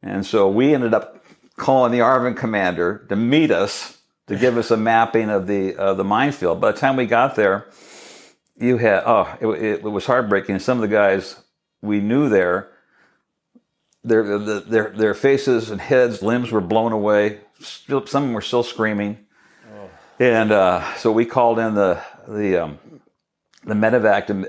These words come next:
Speaker 1: medevac them out. But that day cost twelve lives and I think sixteen W I As.
Speaker 2: Wow.
Speaker 1: And, uh, crazy stuff like that happened that was, was a heartbreak.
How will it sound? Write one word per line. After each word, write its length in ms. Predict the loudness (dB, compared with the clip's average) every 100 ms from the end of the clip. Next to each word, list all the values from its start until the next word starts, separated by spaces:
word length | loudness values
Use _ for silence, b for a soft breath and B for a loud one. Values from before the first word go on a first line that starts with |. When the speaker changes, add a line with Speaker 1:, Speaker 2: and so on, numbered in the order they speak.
| -4
Speaker 1:
medevac 500 | -2 0 2 0 -2
them 160 | -4
out. 300 | -2 -2 -2
But 140 | -4 0
that 280 | 2 2 0
day 460 | 2 2 0 -6 b b b b b b b
cost 360 | 0 2 0 -2
twelve 320 | 2 2 2
lives 460 | 2 4 2 2
and 80 | 0
I 80 | 0
think 280 | 0 -2 -4
sixteen 920 | -2 -2 -2 -6 0 2 2 0 -4 -10 _ -2
W 260 | 0 2
I 160 | 2 0
As. 380 | 0 -4 -8 -20 _ _ _
Speaker 2:
Wow. 580 | -16 -14 -12 -14 -16 -12
Speaker 1:
And, 560 | -2 0 2 2 0 -2
uh, 280 | -2 -4 -8 -16 -20 -20 -20 -2
crazy 360 | 0 2 0
stuff 320 | 0 0 2
like 220 | 2 2 2
that 160 | 0
happened 420 | 0 -2 -2 0
that 120 | 0 0
was, 380 | -2 -2 -8
was 180 | -8 -4
a 60 | -2
heartbreak. 520 | 0 -2 -2 -2